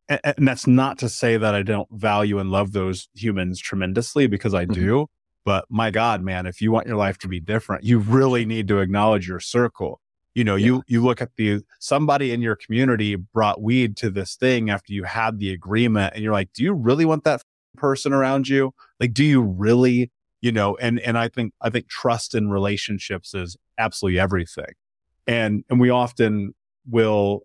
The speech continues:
Speaker 1: and, and look, I think it's important to forgive. I think it's important to have, like, catharsis <laughs> around these things. Um, but man, you know,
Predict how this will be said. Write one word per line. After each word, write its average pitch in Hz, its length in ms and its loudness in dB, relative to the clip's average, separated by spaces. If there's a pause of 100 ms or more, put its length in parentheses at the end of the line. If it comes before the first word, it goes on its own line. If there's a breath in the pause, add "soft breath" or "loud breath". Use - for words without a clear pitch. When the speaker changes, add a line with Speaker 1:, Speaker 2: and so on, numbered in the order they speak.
Speaker 1:
and, 160 140 0
and 185 140 2
look, 147 160 2
I 110 80 -4
think - 180 -2
it's 143 140 -2
important 117 320 0
to 101 40 -4
forgive. 107 500 0
I 95 80 -2
think 113 200 -4
it's 101 140 -8
important 101 360 -6
to 95 40 -8
have, 98 240 -4
like, 90 180 -6 (580)
catharsis 113 720 0
<laughs> - 0 -
around 110 380 2
these 110 300 0
things. 107 520 0 (380)
Um, 95 420 -2
but 107 260 0
man, 107 380 0
you 110 180 -2
know, 98 240 -4